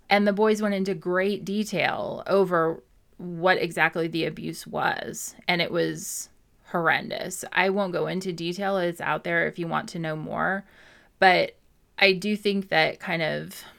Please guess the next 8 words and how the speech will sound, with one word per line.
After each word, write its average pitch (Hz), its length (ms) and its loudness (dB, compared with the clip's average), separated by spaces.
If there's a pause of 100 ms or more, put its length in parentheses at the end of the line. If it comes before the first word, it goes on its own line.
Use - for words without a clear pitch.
(380)
in 226 160 6
society 185 600 4
at 156 160 0
large, 180 600 4
people 180 600 2
kind 170 260 -2
of 160 360 -2
put 175 380 2